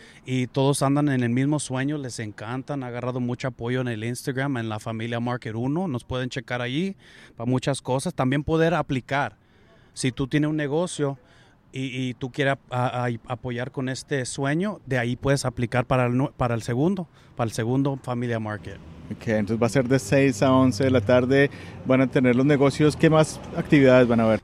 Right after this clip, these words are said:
Speaker 1: Va a haber brincolines para los niños. Mientras, am, que tú andes checando todos los negocitos y apoyando, ahí te van a cuidar los niños. Mi papá y con el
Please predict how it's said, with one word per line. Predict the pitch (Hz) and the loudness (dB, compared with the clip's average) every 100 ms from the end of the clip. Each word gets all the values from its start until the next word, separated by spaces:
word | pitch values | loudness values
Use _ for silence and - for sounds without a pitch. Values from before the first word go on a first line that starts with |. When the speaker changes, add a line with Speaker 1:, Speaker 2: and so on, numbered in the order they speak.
| 139 | -2
Speaker 1:
Va | |
a | |
haber | 139 147 | -2 -2
brincolines | 143 139 123 131 147 | -4 -4 -2 -4 -4
para | - 131 | -2 -2
los | 117 | -2
niños. | 123 165 180 190 - - | -2 -2 -4 -6 -10 -8
Mientras, | 131 123 131 127 - | -6 -4 -6 -10 -10
am, | 123 120 120 117 | -8 -8 -8 -10
que | - | -10
tú | 113 131 | -8 -6
andes | 139 139 | -6 -6
checando | - 131 127 127 | -8 -6 -6 -6
todos | 135 127 | -8 -6
los | 131 | -4
negocitos | 127 113 - 135 - 131 | -4 -4 -4 -6 -6 -6
y | 127 110 | -6 -6
apoyando, | 107 113 110 123 143 175 170 131 - - | -6 -8 -6 -4 -4 -4 -8 -14 -20 -14
ahí | 123 | -12
te | 120 | -8
van | 127 123 | -6 -6
a | |
cuidar | 127 120 120 | -4 -2 -2
los | 123 | -2
niños. | 123 131 143 | -2 0 0
Mi | 135 | -2
papá | 107 - 117 123 | -4 -4 -4 -4
y | 117 117 110 | -6 -8 -8
con | - | -8
el | 110 | -8